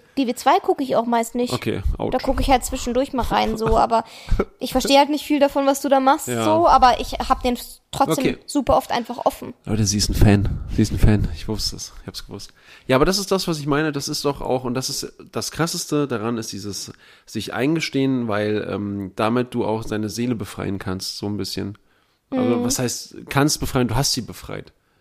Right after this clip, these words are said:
Speaker 2: Du,
Speaker 1: Voll.
Speaker 2: also ich, ich finde schon, und, äh, man merkt aber auch ganz klar, dass dir, wie gesagt, das, das ganze Ding fehlt.
Speaker 1: Ja.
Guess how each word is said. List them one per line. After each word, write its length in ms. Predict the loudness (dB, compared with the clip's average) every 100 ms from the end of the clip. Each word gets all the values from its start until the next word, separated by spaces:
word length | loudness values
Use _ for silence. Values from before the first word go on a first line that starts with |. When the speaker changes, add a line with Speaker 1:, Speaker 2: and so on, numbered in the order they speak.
| _ _ _ _ _ _
Speaker 2:
Du, 80 | 0
Speaker 1:
Voll. 80 | 2
Speaker 2:
also 180 | 2 2
ich, 320 | -2 -6 -6
ich 160 | -6
finde 260 | -4 -2 -2
schon, 360 | 0 2 2 2
und, 340 | 0 -2 -2
äh, 180 | -6 -2
man 140 | 0 0
merkt 180 | 0
aber 100 | 0
auch 100 | -2 -2
ganz 180 | -6 -4
klar, 120 | -2
dass 180 | -2 -4
dir, 120 | -6
wie 40 |
gesagt, 280 | -4 -4 -4
das, 200 | -4 -6
das 200 | -6 -4
ganze 240 | -4 -4 -4
Ding 160 | -8
fehlt. 320 | -8 -8 -8 -10 _ _ _ _ -2
Speaker 1:
Ja. 220 | -2